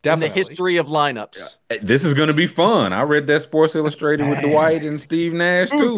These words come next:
Speaker 1: stopping us? <laughs>
Speaker 3: Yeah, so one team has Shohei Ohtani, and he's just smoking dingers.
Speaker 2: He is.
Speaker 3: I feel like he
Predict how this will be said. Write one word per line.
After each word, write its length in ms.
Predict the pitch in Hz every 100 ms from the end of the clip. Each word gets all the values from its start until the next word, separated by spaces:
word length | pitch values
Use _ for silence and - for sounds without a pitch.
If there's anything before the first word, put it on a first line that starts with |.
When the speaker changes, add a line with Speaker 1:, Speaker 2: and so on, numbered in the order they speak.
| 156
Speaker 1:
stopping 380 | 226 233 226 226
us? 420 | 226 147 - 285
<laughs> 60 |
Speaker 3:
Yeah, 500 | 330 247 262 120 90 147
so 920 | 143 139 131 127 123 123 123 127 131 _ _ _ _ _ _ _ _ _ _ _ _ _ _ _ _ _
one 280 | 71 90 147
team 240 | - 123 113
has 120 | 101
Shohei 380 | - 113 107 -
Ohtani, 840 | 104 104 98 95 - 120 101 87 -
and 100 | 73
he's 240 | 104 107
just 280 | 90 76 - _ -
smoking 880 | - - - 120 131 139 82 73
dingers. 580 | 71 69 65 76 98 _ _ _ _ _ _ _ _ _
Speaker 2:
He 60 |
is. 440 | 95 90 101 - _ _ 175 _ _ _ _ _ _ _ _ _ -
Speaker 3:
I 120 | 190
feel 180 | 220 247
like 180 | 233 220
he 500 | 277 285 294 294 294